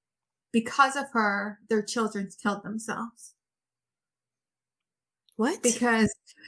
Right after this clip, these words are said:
Speaker 1: she'll say stuff like, she'll be like, "I've been thinking of killing myself," and she'll say, "Then why haven't you?"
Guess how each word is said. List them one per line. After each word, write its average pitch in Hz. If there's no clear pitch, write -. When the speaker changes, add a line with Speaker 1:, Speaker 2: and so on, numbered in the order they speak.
Speaker 1:
she'll 440
say 427
stuff 320
like, 262
she'll 302
be 285
like, 240
"I've 262
been 262
thinking 269
of -
killing 233
myself," 196
and 202
she'll 208
say, 208
"Then 208
why 220
haven't 277
you?" 214